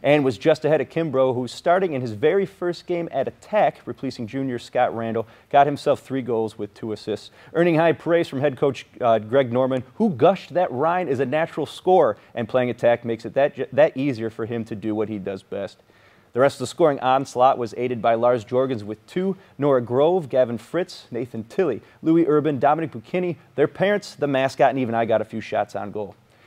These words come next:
Now, the boys will be home for this next week for two games against, uh, our rival, the Mistake, on the Lake Orion Dragons on Tuesday, and Sterling Heights for senior night Thursday before finishing the season at Holland Christensen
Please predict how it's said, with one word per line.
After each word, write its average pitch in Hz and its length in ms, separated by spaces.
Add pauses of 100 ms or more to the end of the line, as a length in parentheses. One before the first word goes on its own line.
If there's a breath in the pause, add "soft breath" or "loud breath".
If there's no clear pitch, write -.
(360 soft breath)
Now, 143 80
the 131 60
boys 156 200
will 151 60
be 147 100
home 165 240
for 160 140
this 127 180
next 165 320
week 127 260
for 113 120
two 123 220
games 117 420
against, 117 420
uh, 104 180
our 113 160
rival, 117 360
the 113 100
Mistake, 123 500
on 135 120
the 127 100
Lake 135 220
Orion 135 260
Dragons 127 460
on 117 260
Tuesday, 143 480 (300 soft breath)
and 139 180
Sterling 151 380
Heights 120 240
for - 100
senior 147 340
night 110 300
Thursday 117 400
before 107 280
finishing 117 380
the 113 80
season 110 360
at 76 60
Holland 113 340
Christensen 110 640